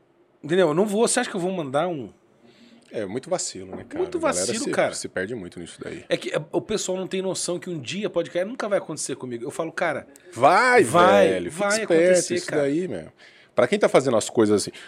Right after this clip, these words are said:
Speaker 2: quando você se expõe muito em rede social, fala as coisas e tal, você tá o tempo inteiro sendo vigiado, velho.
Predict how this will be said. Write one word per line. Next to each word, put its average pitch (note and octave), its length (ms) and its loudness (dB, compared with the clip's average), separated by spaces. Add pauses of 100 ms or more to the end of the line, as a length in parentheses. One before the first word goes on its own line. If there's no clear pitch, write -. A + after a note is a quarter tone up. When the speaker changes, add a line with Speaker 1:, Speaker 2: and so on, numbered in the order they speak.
Speaker 2:
quando E3 140 0
você - 100 -2
se F3+ 80 -2
expõe E3+ 300 4
muito A2 340 2
em F#2+ 60 0
rede F#2+ 180 -2
social, F#2+ 540 -2
fala G#2+ 240 4
as - 120 0
coisas G2 440 0
e F2+ 40 -10
tal, - 140 -4
você - 100 -4
tá D4 140 -2
o F#4 40 0
tempo F#4 220 4
inteiro D#4 200 8
sendo D3 200 2
vigiado, G2+ 480 -2
velho. D#2 240 -8